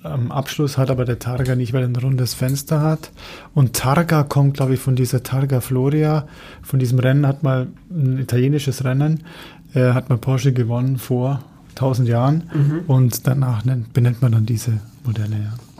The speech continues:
Speaker 2: Nee, wunderschön. Ähm, das ist das, das ist die gute Nachricht von Porsche. Die schlechte Nachricht von Porsche, und da, da will ich mich jetzt ein bisschen mal auslassen drüber, ist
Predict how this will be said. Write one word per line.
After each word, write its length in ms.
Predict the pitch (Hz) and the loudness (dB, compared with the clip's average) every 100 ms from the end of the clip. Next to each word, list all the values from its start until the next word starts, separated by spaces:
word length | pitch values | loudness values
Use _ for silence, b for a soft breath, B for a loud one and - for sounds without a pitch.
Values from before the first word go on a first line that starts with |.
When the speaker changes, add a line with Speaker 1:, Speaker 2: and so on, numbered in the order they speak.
| - | -10
Speaker 2:
Nee, 240 | 147 135 131 | -4 -2 -2
wunderschön. 580 | 131 147 139 - 147 170 B B B B | -2 0 0 0 0 0 B B B B
Ähm, 300 | 139 139 143 | 4 4 4
das 260 | 139 156 - | 2 2 2
ist 160 | - - | 0 0
das, 240 | 135 151 | -2 0
das 200 | 151 143 | -2 -4
ist 120 | 165 | -4
die 60 | 139 | -4
gute 320 | 156 170 202 | 0 0 0
Nachricht 360 | 202 196 196 196 | 0 -2 -4 -2
von 200 | 202 196 | -4 -2
Porsche. 420 | 202 202 220 214 190 | -2 -2 -2 -8 -8
Die 80 | 147 | -6
schlechte 420 | - 143 165 214 | -2 0 0 0
Nachricht 420 | 190 151 143 147 | -2 0 0 -2
von 180 | - 156 | -2 -4
Porsche, 400 | - 156 165 160 | -2 -2 0 0
und 120 | 139 131 | 0 2
da, 220 | 127 127 | 2 2
da 240 | 131 135 | 0 -2
will 100 | 131 | -2
ich 120 | 143 | -2
mich 160 | 151 139 | -2 0
jetzt 160 | 131 127 | 0 0
ein 80 | |
bisschen 320 | 127 131 139 127 | -2 -2 0 0
mal 180 | 127 | -2
auslassen 520 | 139 139 143 143 - 131 | -2 -2 -2 -2 -2 -4
drüber, 340 | 131 139 160 B B B B B B - | -2 -2 -4 B B B B B B -4
ist 500 | 139 135 - - | 0 0 -2 -8